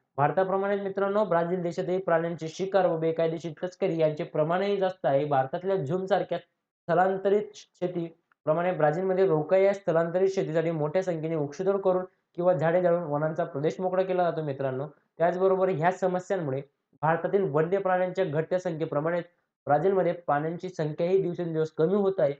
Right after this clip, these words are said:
दोन्ही देशांत प्राण्यांच्या, प्राण्यांच्या काही जाती दुर्मिळ होत आहेत, काही प्रजाती पूर्णपणे नष्ट हो-, झाल्या आहेत. त्यामुळे प्राण्यांच्या प्रजातींच्या रक्षणाच्या दृष्टिकोनातून भारताप्रमाणे ब्राझीलमध्येही प्राणी व वन संवर्धनाची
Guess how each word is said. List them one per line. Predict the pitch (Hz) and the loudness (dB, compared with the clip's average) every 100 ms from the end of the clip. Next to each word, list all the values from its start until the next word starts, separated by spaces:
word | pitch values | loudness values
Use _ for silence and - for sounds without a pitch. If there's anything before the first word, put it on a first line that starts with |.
| _ _ _ | _ _ _
दोन्ही | 156 190 | -2 0
देशांत | 190 190 185 | 0 0 -2
प्राण्यांच्या, | 165 156 160 165 156 - _ _ _ _ _ _ _ _ _ | -2 -2 -2 -4 -6 -8 _ _ _ _ _ _ _ _ _
प्राण्यांच्या | - 139 175 196 202 | -2 0 0 0 0
काही | 185 175 | 2 0
जाती | 160 156 160 | 2 0 0
दुर्मिळ | 143 156 180 | -2 0 2
होत | 220 175 165 | 2 2 2
आहेत, | 135 139 - _ _ _ | 2 0 -6 _ _ _
काही | 165 | 0
प्रजाती | 190 180 180 180 | 2 4 2 0
पूर्णपणे | 180 151 156 165 165 | -4 -2 0 2 2
नष्ट | 143 143 - | 0 -2 0
हो-, | 196 190 - _ _ _ _ _ | 2 2 -2 _ _ _ _ _
झाल्या | 139 151 180 | 0 4 4
आहेत. | 147 151 - | 2 -2 0
त्यामुळे | 156 170 185 | 0 0 -2
प्राण्यांच्या | 170 156 156 160 | 0 -2 -4 -4
प्रजातींच्या | 156 143 160 175 175 185 | -2 0 0 -2 0 0
रक्षणाच्या | 165 - 160 156 156 | 0 -2 -4 -2 -4
दृष्टिकोनातून | 135 131 196 190 190 190 190 _ _ | -4 -2 0 2 2 0 -2 _ _
भारताप्रमाणे | - 147 151 185 180 180 180 | -2 0 2 0 0 -2 -2
ब्राझीलमध्येही | 147 143 147 175 165 165 175 | 2 2 2 -2 -2 -2 -2
प्राणी | 185 151 156 | 0 0 0
व | 165 | -2
वन | 156 151 | -2 -4
संवर्धनाची | 151 151 143 139 139 208 | -2 -2 0 -2 -2 -6